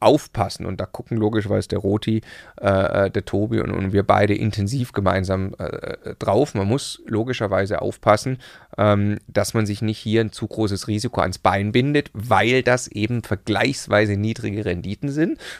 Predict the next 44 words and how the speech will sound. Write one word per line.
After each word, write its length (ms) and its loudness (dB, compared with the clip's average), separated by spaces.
und 160 -4
tatsächlich 480 0
ein 160 -6
Cash-Burn 640 -2
auch 160 -2
da 300 2
ist. 260 0
Ähm, 360 -4
du 80 -6
kannst 360 -4
also 160 -2
jetzt 140 -4
nicht 240 -2
einfach 320 2
sagen, 260 4
das 140 -2
überführen 500 -2
wir 60 2
jetzt 160 -2
alles 240 0
mal 140 0
ganz 280 0
geschmeidig 640 2
irgendwie 380 4
in 200 2
den 140 2
Bestand 400 2
sinngemäß 560 2
und 160 -4
halten 240 2
das 140 2
jetzt 120 -6
einfach 180 -2
die 100 -4
nächsten 320 -6
zwanzig 420 -6
Jahre. 280 4
Das 220 -2
würde 240 4
bei 140 0
diesem 240 -4
Portfolioteil 640 -4
nicht 120 -8
funktionieren. 440 -12